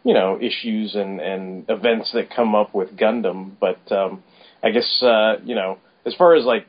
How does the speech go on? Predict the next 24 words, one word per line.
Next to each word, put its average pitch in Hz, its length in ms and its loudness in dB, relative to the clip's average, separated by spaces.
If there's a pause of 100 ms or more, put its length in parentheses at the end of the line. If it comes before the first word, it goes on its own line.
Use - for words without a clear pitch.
U 123 240 -10
C 139 300 -8
and 120 140 -4
stuff, - 300 -4
I 117 100 0
know 117 320 -2
some 127 220 -4
of 120 120 0
us 123 180 2
were, 110 360 -6
uh, 104 220 -2
kinda 113 220 0
interested 110 460 -8
in 117 120 -2
the 202 80 0
fact 104 360 0
that - 120 -14
there 107 100 -2
was 104 120 -2
gonna 107 160 -2
be 101 160 -4
an 98 80 -2
upcoming, 101 720 -4 (320)
like, 104 220 2